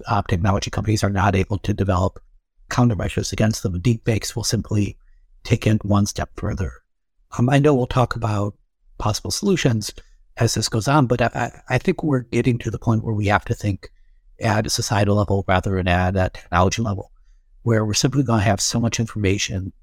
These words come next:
that is false, flooding, you know, our daily feeds and often very personalized. And how do we handle that? And how do we think about belief and disbelief? How do we think about privacy? These are obviously really big questions.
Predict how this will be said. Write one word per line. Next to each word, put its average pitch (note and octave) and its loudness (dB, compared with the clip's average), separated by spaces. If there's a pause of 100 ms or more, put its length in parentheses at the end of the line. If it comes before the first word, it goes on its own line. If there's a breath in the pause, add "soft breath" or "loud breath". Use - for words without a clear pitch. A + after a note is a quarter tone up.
(380)
that G2+ 2
is G2 0
false, - -2 (160)
flooding, G2 0 (480)
you A2 2
know, G2+ 2
our G#2+ 2
daily G2+ 2
feeds G#2+ -2
and F#2 0
often A2 0
very G#2+ -2
personalized. - -2 (600)
And G#2 2 (320)
how A#2 2
do C3 -4
we B2 2
handle A2 2
that? G2 0
And G2 2
how G2+ 0
do G#2+ 0
we G#2+ 0
think A2 -6
about A2 -2
belief G2+ -4
and F#2+ -8
disbelief? A2+ 0 (160)
How - 0
do G#2+ 2
we G2+ 2
think - -4
about - 0
privacy? G2+ 0
These G2+ -2
are - -2 (180)
obviously G2 0
really G2+ 0 (100)
big F#2+ 2
questions. - -2